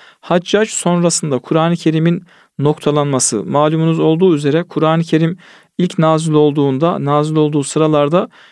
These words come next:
herhangi bir nokta, harflerin noktası yok.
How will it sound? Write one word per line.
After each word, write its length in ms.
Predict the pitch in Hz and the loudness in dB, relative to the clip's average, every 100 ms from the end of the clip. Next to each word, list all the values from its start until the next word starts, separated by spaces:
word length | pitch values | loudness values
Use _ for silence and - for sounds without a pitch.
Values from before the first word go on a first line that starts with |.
| _ | _
herhangi 460 | - 156 175 180 170 | -4 0 2 2 2
bir 260 | 175 156 | 0 2
nokta, 400 | 151 175 - 156 - | -2 -2 -2 -4 -4
harflerin 680 | - - 160 160 165 190 160 | -8 -2 -2 0 0 2 0
noktası 420 | 160 - 151 - | -2 -2 -6 -2
yok. 280 | 147 104 - | -2 -2 -6